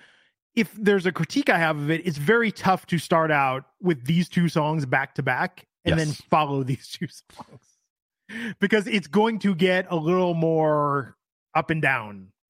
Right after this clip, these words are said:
Speaker 1: from here.
Speaker 2: Definitely. And that leads us to, uh, Me, Myself, and My Microphone, Living Colour, and Run-D M C.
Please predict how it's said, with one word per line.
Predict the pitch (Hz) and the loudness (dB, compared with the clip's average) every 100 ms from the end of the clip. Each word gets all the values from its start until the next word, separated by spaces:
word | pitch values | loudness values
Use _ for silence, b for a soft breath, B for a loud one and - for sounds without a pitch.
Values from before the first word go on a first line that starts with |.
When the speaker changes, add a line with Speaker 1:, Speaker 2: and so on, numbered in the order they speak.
| _ | _
Speaker 1:
from | 147 | -8
here. | 127 117 98 - _ _ _ _ _ _ - | -6 -10 -14 -20 _ _ _ _ _ _ 4
Speaker 2:
Definitely. | 196 180 127 92 82 - | 4 6 2 2 0 0
And | 113 | 2
that | 120 123 | 4 2
leads | 117 127 107 | 2 4 4
us | 123 - | 0 0
to, | - 120 110 107 110 | 2 4 6 4 2
uh, | 101 95 98 | 2 2 4
Me, | 120 180 | 4 6
Myself, | 185 170 185 170 | 4 4 4 4
and | 160 | 4
My | 156 | 4
Microphone, | 151 156 151 131 120 104 107 | 6 4 4 4 4 4 6
Living | 101 127 131 | 4 4 2
Colour, | - 127 127 127 | 2 4 6 4
and | 113 104 | 4 4
Run-D | 117 117 110 | 4 4 4
M | 110 101 | 4 2
C. | - 123 92 87 90 | 2 2 4 2 -2